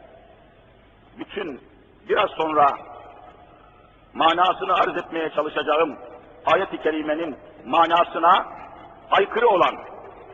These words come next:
bu manaya uygun düşmeyen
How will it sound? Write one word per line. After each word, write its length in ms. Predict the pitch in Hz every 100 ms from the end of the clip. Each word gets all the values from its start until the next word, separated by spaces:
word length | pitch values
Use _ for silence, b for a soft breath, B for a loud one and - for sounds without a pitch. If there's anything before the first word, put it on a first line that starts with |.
| - - -
bu 120 | 202
manaya 500 | 185 175 180 185 208 - - - -
uygun 400 | 196 190 214 180
düşmeyen 560 | 214 - 175 165 135